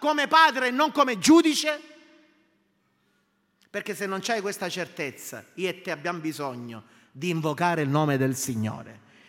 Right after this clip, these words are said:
e di dire: "Signore, salvami." Quante scuse.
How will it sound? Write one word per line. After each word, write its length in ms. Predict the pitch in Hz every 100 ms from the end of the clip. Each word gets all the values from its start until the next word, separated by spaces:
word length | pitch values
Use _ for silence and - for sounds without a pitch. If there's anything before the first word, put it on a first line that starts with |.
| -
e 100 | 160
di 140 | 165
dire: 220 | 170 156 131
"Signore, 360 | 151 175 151
salvami." 600 | 131 156 131 110 110 104 - _ _ _ _ _ _ _ _ _ _ _ _ _ _ _ _ _ _ _ _
Quante 400 | - 180 170 170
scuse. 760 | 143 - 151 135 - 107 104